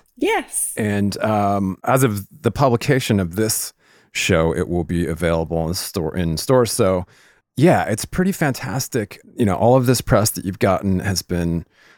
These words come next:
Speaker 2: um, you know, you've got some rave reviews, and, and so it,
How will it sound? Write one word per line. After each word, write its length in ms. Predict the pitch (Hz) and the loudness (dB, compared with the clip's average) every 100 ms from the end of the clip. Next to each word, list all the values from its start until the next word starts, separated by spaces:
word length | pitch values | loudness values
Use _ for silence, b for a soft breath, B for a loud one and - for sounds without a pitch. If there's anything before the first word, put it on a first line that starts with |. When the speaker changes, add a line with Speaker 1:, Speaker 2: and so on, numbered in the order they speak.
| b _ | b _
Speaker 2:
um, 460 | 85 80 80 78 78 | 0 2 2 0 -2
you 60 | 92 | -2
know, 100 | 78 | -4
you've 80 | 71 | -4
got 180 | 85 73 | -4 -2
some 180 | 101 | 0
rave 300 | 87 87 87 | 2 2 0
reviews, 440 | 85 76 85 85 82 | -2 -2 0 0 -2
and, 200 | 82 - | -4 -4
and 320 | 87 82 80 b b b b - | -2 -2 -4 b b b b -8
so 400 | - 139 123 123 | 0 2 2 0
it, 180 | 135 | -4